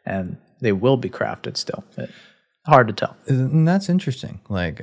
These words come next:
Speaker 2: I, I think you and I crafted the R three oh one this season so far, more than any other gun that has ever been in the Replicator.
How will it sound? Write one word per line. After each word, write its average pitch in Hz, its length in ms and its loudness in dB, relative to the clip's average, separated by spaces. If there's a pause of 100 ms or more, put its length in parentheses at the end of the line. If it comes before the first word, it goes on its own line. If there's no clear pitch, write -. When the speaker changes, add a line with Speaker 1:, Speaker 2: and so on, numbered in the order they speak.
Speaker 2:
I, 110 160 -2
I 123 80 0
think 135 280 -2
you 113 200 0
and 104 120 0
I 95 200 -2
crafted 90 500 -4
the 92 120 -4
R 90 140 -4
three 113 220 -6
oh 95 100 -4
one 87 320 -4 (200)
this 92 240 -6
season 101 540 -6 (200)
so - 200 -10
far, 95 420 -8
more 92 200 -6
than 92 140 -4
any 92 220 -4
other 95 180 -6
gun 95 440 -6
that 90 100 -8
has 90 140 -6
ever 90 200 -6
been 98 140 -4
in 98 100 -2
the 98 60 -2
Replicator. - 600 -10